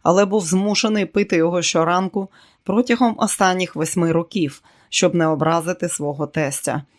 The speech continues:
Нітхем власноруч готував цей огидний напій. Сьогодні Стюарт Нітхем мав дві новини, і, як завжди, він почав з не-,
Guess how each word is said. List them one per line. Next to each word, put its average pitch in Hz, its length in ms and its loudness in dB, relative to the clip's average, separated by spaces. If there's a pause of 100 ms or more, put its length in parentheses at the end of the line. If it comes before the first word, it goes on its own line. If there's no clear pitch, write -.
(280)
Нітхем 220 600 0
власноруч 202 720 0
готував 151 520 0
цей - 240 -2
огидний 165 760 -2 (840)
напій. 156 560 2 (1700)
Сьогодні 247 640 4
Стюарт 233 460 2
Нітхем 202 560 0
мав 160 240 0
дві 165 240 -2
новини, 175 640 0
і, 156 100 -2
як 147 200 -2
завжди, 151 460 -2
він 160 200 2
почав 156 400 -2
з 151 60 -6
не-, 170 120 -2